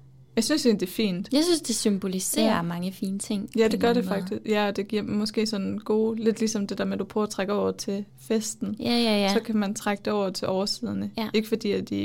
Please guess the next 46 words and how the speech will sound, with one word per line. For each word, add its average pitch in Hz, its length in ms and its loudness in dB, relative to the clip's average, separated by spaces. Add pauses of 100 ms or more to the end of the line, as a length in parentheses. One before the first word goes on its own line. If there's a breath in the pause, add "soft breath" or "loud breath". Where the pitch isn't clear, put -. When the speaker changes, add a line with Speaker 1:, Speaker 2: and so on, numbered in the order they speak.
Speaker 1:
er 247 60 6
ens, 233 200 4
men 214 140 2
nogle 214 220 2
af 220 60 2
tingene 214 300 -2
kan 196 140 -6
måske 202 380 -4
være 208 140 -6
sådan. 208 340 -6 (120)
Speaker 2:
Det 226 60 -2
er 214 40 2
nogle 214 140 4
fine 247 240 6
metaforer 226 680 4
Speaker 1:
Ja. 190 180 2
Speaker 2:
for, 185 40 -4
hvad 190 180 -6
der 190 80 -6
foregår, 190 680 -2
måske. 175 320 -6 (280)
Speaker 1:
Præcis. 196 580 -2 (120 loud breath)
Men 220 220 6
i - 20 10
hvert 254 220 6
fald, 226 180 6
indre 247 320 6
vinter, 220 240 6
det 220 180 0
er 220 40 -6
tiden 233 340 2
omkring 190 460 -2
ens 196 240 -2
menstruation, 196 680 -2
så 196 360 -2 (280)
fra - 140 -6
dag - 280 -2
syvogtyve 247 720 0
og 214 80 -4
så 208 140 -2
til 208 180 -4
dag 180 160 -2
fem. - 360 -6 (300)
Speaker 2:
Ja. 247 120 -2 (480)
Speaker 1:
Øhm, 180 600 -4 (1160 loud breath)
ja, 185 220 2